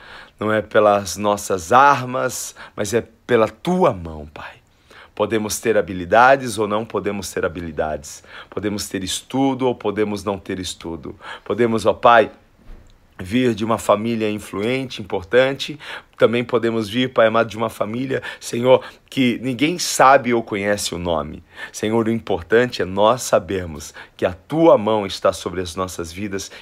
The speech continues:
e que temos o fator favor sobre nós. Muito obrigado por isso, Senhor. A nossa gratidão é isso. E nós escolhemos hoje confiar, avançar,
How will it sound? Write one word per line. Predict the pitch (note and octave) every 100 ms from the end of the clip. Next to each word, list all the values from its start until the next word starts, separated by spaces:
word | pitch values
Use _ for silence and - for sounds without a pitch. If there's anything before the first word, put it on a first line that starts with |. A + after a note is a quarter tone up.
| -
e |
que | E2+ -
temos | - G#2+ G#2 F#2+
o |
fator | F#2+ F2+ F2 F2+ F2
favor | - F2 D#2+ D#2+
sobre | - E2 E2
nós. | D#2+ D#2+ - - - - -
Muito | G2 G#2+ B2 C3+ C3
obrigado | G#2+ F#2+ G2+ F#2+
por | E2+ F#2
isso, | F#2 F2 -
Senhor. | - E2 E2 D#2+ - - - -
A |
nossa | F#2 G#2+ A2+ - - - - -
gratidão | C3 A#2+ - G2+ A#2+ B2+
é | G2+
isso. | F2 E2+ -
E |
nós | G#2 B2 A2
escolhemos | A2 - A2 G#2+ A#2+ A#2 F#2+
hoje | A2+ A2+ G2
confiar, | - G#2 - - G2 G#2 A2+ - -
avançar, | F#2+ F2+ F#2 F2+ - G#2 G#2+